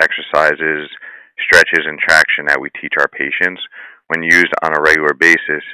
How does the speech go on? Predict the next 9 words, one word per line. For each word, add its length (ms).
it 100
can 260
help 200
along 400
with 240
regular 520
chiropractic 600
adjustments 560
to 380